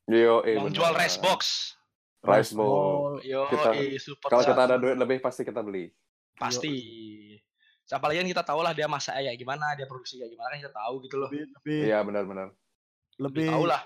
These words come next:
Speaker 3: lebih ger lah daripada
Speaker 2: Lebih ger.
Speaker 3: kapitalis berusaha aja. Yuk, lanjut.
Speaker 1: Lebih
Speaker 2: Sama yang kayak yang pernah, apa, Duta pernah bilang tuh yang
Speaker 1: Apa?
Speaker 2: pizza ya, apa? Pizza Hut itu. Yang
Speaker 3: Oh,
Speaker 2: kayak
Speaker 1: iya.
Speaker 2: pakai
Speaker 3: Oh,
Speaker 2: magul.
Speaker 3: gimana ceritanya?
Speaker 1: Oh, ya, ya, ya.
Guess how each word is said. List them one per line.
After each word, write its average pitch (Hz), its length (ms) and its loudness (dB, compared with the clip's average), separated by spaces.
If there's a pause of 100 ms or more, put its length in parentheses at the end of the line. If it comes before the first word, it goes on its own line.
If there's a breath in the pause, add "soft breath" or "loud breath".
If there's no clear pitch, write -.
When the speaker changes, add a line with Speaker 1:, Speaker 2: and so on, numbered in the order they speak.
(360)
Speaker 3:
lebih 151 320 -4
ger 220 240 -2
lah 135 180 -6 (540)
daripada 143 340 -6
Speaker 2:
Lebih 139 300 -4
ger. 160 140 -8 (1120)
Speaker 3:
kapitalis 147 440 -6
berusaha 139 320 -6
aja. 120 380 -10
Yuk, 190 180 -2
lanjut. 165 220 2
Speaker 1:
Lebih 131 320 6 (240)
Speaker 2:
Sama - 580 -2
yang 175 140 2
kayak 175 240 2 (100)
yang 180 200 -2
pernah, 190 200 -2
apa, - 180 -6
Duta 190 240 -2
pernah 185 200 -2
bilang 160 240 -4
tuh 240 100 -12
yang 240 180 2 (1080)
Speaker 1:
Apa? 120 100 0
Speaker 2:
pizza 117 220 4
ya, 143 160 4
apa? 214 120 -4 (600)
Pizza - 320 -12
Hut 170 240 -8
itu. 202 160 -10 (480)
Yang 151 140 -6
Speaker 3:
Oh, - 20 -
Speaker 2:
kayak 156 80 6
Speaker 1:
iya. 185 80 8
Speaker 2:
pakai 220 160 8
Speaker 3:
Oh, 165 160 4
Speaker 2:
magul. 160 480 -2
Speaker 3:
gimana 180 100 -2
ceritanya? 143 380 -10
Speaker 1:
Oh, 170 180 4
ya, 180 200 4
ya, 165 200 0
ya. 147 200 -2